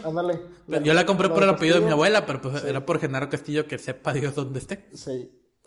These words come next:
Speaker 1: Y creo que más, íbamos a comprar un short, pero al final no lo compramos.
Speaker 2: No, yo me compré el azul, güey, con el número de Mesa.
Speaker 1: Sí, sí, sí.
Speaker 2: Justamente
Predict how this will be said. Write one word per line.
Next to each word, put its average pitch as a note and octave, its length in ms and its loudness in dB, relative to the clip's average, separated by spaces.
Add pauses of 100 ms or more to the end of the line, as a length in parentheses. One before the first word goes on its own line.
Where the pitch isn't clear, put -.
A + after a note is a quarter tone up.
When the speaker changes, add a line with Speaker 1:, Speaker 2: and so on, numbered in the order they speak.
(380)
Speaker 1:
Y C#3+ 480 -2
creo D#3 200 -10
que F#3+ 100 -10
más, F#3 320 -6 (260)
íbamos F#3 240 -6
a - 40 -12
comprar F3 260 -4
un G3 80 -2
short, F#3+ 320 -4
pero G3 140 -2
al F3 80 -6
final E3+ 160 -6
no G3+ 80 -6
lo G#3+ 80 -4
compramos. G3 680 -8
Speaker 2:
No, D#3 280 0
yo E3 120 2
me G3 140 0
compré F3+ 320 0
el F#3 100 4
azul, G3+ 380 2
güey, B2 220 -4 (340)
con D3+ 120 0
el D3 140 2
número F3+ 300 4
de F3 100 6
Mesa. D#3 560 0
Speaker 1:
Sí, E3 240 -2
sí, E3 80 -10
sí. E3+ 240 -2
Speaker 2:
Justamente G#3 1300 2